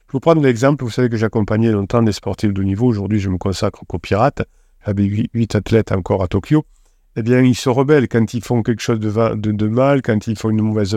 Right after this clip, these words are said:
passe, quand ils sont, euh, euh, quand ils ratent un match, ils s'en veulent, ils sont vénères. Alors, pas contre l'adversaire. Alors, des fois, au début, on est vénère contre l'arbitre ou je ne sais pas qui. Mais ensuite, on est surtout vénère contre soi. Et quand on est vénère contre soi et co-, pas contre l'arbitre, ça permet d'avancer.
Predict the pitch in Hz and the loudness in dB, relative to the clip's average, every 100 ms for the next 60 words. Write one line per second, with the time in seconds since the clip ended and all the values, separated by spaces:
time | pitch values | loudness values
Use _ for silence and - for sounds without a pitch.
0 | 98 135 139 - 120 - _ - 120 - | 0 2 2 0 -6 -8 _ 0 0 0
1 | 110 - 117 113 101 101 - _ _ 110 | -8 0 2 2 0 -2 -8 _ _ -6
2 | 95 113 - 113 110 101 107 143 - - | 0 0 2 2 2 -2 0 0 -2 -8
3 | - 135 123 147 139 107 104 - 113 113 | -2 0 2 2 2 0 -2 -2 -2 0
4 | 104 95 120 139 139 110 98 - 135 123 | -2 0 2 4 4 2 -2 -2 0 0
5 | 110 113 104 104 127 101 101 - 123 113 | 0 0 0 0 0 0 -2 2 4 4
6 | 107 104 104 117 107 101 98 98 95 101 | 2 -4 -4 0 0 2 2 0 0 2
7 | 107 - 95 - 95 92 107 - 95 90 | 2 0 -6 -4 -4 -2 -2 -4 -6 -4
8 | 98 107 - 156 - _ _ _ 117 113 | -2 -4 -2 -6 -6 _ _ _ 0 0
9 | 160 127 113 - 117 - 139 104 123 131 | 0 0 -2 -2 -6 -2 -2 2 2 4
10 | 135 - 113 107 110 110 104 143 139 139 | 2 0 -2 -2 -4 -2 0 0 2 2
11 | 120 117 117 - 107 110 - 110 95 107 | 2 2 0 -2 -4 -4 -2 -2 0 -4
12 | 101 - 95 104 - 98 95 135 - 127 | -4 -6 -4 -6 -4 -4 -2 -4 -4 -6
13 | 104 110 107 113 107 110 117 | -2 0 0 0 0 -2 -4